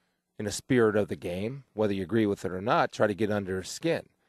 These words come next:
And he's gotta be mentally tough. And I always tell him that all you have to do is be Noah. And the only thing that's ever expected from you is effort. You're gonna get knocked down. You're gonna get, you're gonna get beat once in a while. You're also gonna make your share of plays.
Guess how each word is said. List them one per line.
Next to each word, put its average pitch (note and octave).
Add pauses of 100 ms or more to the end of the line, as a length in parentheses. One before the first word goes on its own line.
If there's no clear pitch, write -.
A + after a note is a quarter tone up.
(520)
And G2
he's D#3
gotta C3+
be A#2
mentally A2+
tough. C3
And A2
I E3+
always D3+
tell B2+
him F2+
that F#2+
all E3
you F3
have D#3
to A#2+
do A#2+
is F#2
be F#2+
Noah. F2 (640)
And G2
the A2+
only F3
thing D#3
that's A2+
ever C#3
expected -
from G2
you F#2+
is F2
effort. - (500)
You're B2
gonna F3+
get D3
knocked C#3
down. G2+
You're A#2
gonna D3
get, B2 (400)
you're C3+
gonna D#3
get C3
beat -
once G2
in G2
a F2
while. F2
You're A2
also C#3+
gonna C#3+
make B2+
your A#2+
share A2
of G#2
plays. -